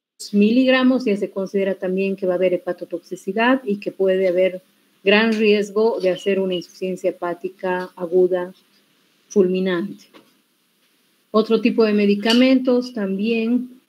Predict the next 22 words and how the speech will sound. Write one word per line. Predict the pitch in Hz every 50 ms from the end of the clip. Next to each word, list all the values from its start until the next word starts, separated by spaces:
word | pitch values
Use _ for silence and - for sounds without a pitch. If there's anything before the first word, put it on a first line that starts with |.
| _ _ _ _ _ _
podrían | 208 208 208 196 202 220 220 214 208 202
llevar | 196 190 185 190 190 190 185
a | 180
este | 180 - - 208
problema | 202 202 - 240 247 254 269 269 269 262 254 254 262 262 269 254 - -
de | 196 202 185 208 202
forma | 208 208 226 220 220 220 220 233 240 247 254 254 - - -
idiosincrática, | 233 226 208 196 202 208 202 202 - 202 190 196 - - 240 233 226 220 208 - 185 - 180 160
como | - - 170 180 180
hemos | 180 180 185 185 185
avanzado | 202 185 190 190 185 185 - 202 196 190 185 190 190 185 175
en | 175 175 175
ese, | 170 175 - - 185 180 165 165 170
en | 175 170 170 - _ _ _ _ _ _ _ _ _ _
ese, | 196 190 - - 190 185 180
ese | 185 185 - 202 -
tema | - 247 247 247 240 226 226 269 294 294 - _ _ _ _ _ _ _ _ _ _ _ _ _ _ _ _ _ _ -
de | 190 190 185
lesión | 180 180 180 - - 196 190 190
hepática | 185 185 196 190 190 - 196 190 175
por | 165 - - 170 165 165 156 156 151 - _ _ _
medicamentos. | - 180 180 175 175 - 196 196 214 226 233 233 226 226 254 254 277 269 - -